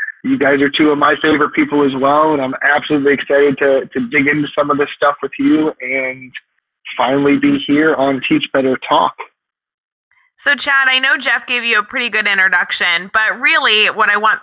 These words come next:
Speaker 2: listeners to know is that meeting you changed my life. And so when people
Speaker 1: Wow.
Speaker 2: meet you, I mean, it's the truth. When people meet you,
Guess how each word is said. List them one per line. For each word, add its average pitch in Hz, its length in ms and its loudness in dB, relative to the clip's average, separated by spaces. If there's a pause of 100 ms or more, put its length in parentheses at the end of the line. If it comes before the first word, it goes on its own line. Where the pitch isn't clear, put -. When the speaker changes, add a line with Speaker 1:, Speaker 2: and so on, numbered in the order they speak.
Speaker 2:
listeners 214 460 -2
to - 140 -2
know 208 340 2
is 226 220 -4
that 208 380 0
meeting 233 440 0
you 220 280 -4
changed 214 460 -8
my 190 140 0
life. 170 520 -2
And 208 200 -6
so 202 500 0 (400)
when 233 300 -2
people - 160 -2
Speaker 1:
Wow. 311 480 0
Speaker 2:
meet 269 260 -6
you, 196 360 0
I 262 120 0
mean, 339 120 -2
it's 370 180 -4
the 359 100 0
truth. 381 440 0
When 247 160 0
people 311 320 0
meet 285 280 -4
you, 185 360 2